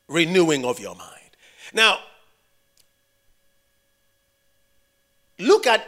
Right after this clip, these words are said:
even the home of the pastor. First Timothy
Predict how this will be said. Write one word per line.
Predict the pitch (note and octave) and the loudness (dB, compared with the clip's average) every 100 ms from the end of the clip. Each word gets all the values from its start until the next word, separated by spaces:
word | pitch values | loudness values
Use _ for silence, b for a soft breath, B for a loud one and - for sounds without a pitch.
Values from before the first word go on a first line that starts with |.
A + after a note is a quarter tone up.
| - | -4
even | D#4+ C4+ D4 C#4+ C#4+ A#3+ | -2 0 -2 -2 -6 -6
the | G#3 G#3+ | -2 0
home | E3+ D#4+ B3 D#3+ C3 | 8 8 8 0 -8
of | D#3+ | -6
the | D#3 | -6
pastor. | - F#3 E3+ - - - _ _ _ _ _ _ _ _ _ _ _ _ _ _ _ _ _ _ _ _ _ _ _ _ _ _ - | -6 -4 -4 -8 -16 -20 _ _ _ _ _ _ _ _ _ _ _ _ _ _ _ _ _ _ _ _ _ _ _ _ _ _ -4
First | C4 B3 A#3+ - | 2 2 2 -4
Timothy | A3 G#3 G#3+ G#3 E3+ | -6 -4 -4 -6 -12